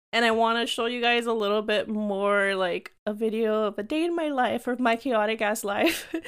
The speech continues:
<laughs> because my, my life is not like those people on Instagram where everything looks perfect.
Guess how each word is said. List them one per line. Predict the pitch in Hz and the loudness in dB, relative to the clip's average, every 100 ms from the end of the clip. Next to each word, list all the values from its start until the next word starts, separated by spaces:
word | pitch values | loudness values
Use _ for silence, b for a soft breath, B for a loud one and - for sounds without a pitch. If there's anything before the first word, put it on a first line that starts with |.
| - | -10
<laughs> | - - - | -12 -10 -6
because | 240 262 220 240 | 0 2 2 2
my, | 226 220 - - | 0 -2 -4 -4
my | 240 226 247 | 0 2 4
life | 233 214 254 | 4 2 2
is | 226 | 0
not | 233 196 139 104 | 2 0 0 0
like | 196 - | -2 -2
those | 190 190 214 - - _ _ _ _ _ _ _ - - | -4 -2 -4 -8 -10 _ _ _ _ _ _ _ -10 -6
people | 226 214 202 202 | -4 0 2 4
on | 185 | 4
Instagram | 190 220 214 214 214 208 | 2 -4 -2 0 0 0
where | 185 | 0
everything | 180 208 208 214 | 0 0 0 -4
looks | 208 - | -6 -6
perfect. | 240 190 - 190 214 233 | -6 -6 -2 -2 -2 -8